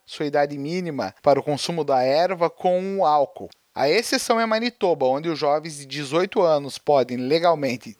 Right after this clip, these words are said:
consumir álcool, só que tem que esperar até os dezenove anos para fumar maconha. Resumindo, se você tem dezenove anos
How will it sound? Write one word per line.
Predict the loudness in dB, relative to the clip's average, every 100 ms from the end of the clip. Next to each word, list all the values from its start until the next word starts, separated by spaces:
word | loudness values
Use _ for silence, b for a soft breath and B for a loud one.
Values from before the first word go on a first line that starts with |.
| -4
consumir | 0 0 0 -2 2 4
álcool, | 4 4 2 0
só | -2 2
que | 2 0
tem | -6
que | -8
esperar | -2 2 4 4
até | 4 4
os | 4 2
dezenove | -8 0 2 4 2 2 0
anos | 0 -4 -8
para | -6
fumar | -6 -4 -4
maconha. | -2 -4 -6 -12 -14 -20 _
Resumindo, | -2 0 0 0 -2 -4
se | -8 -8
você | -6 -6
tem | -4 -6
dezenove | -6 0 0 2 2 2 2
anos | 0 0 -4 -10